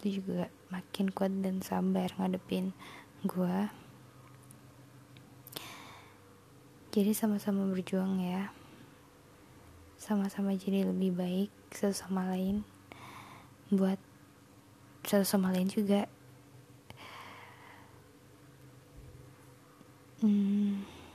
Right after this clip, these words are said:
Baik-baikin gue terus ya, Bi. Jangan tum-, jangan cuma saat-saat ini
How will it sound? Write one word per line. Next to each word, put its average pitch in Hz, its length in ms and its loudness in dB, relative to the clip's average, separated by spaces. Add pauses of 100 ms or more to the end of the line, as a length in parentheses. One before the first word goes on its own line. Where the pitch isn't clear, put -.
(1500)
Baik-baikin 202 800 4
gue 196 160 2 (160)
terus - 320 -4
ya, 196 80 0
Bi. - 240 -2 (960)
Jangan 202 320 4
tum-, 196 400 0
jangan 196 400 2
cuma 202 240 0 (560)
saat-saat - 560 -2
ini 190 160 0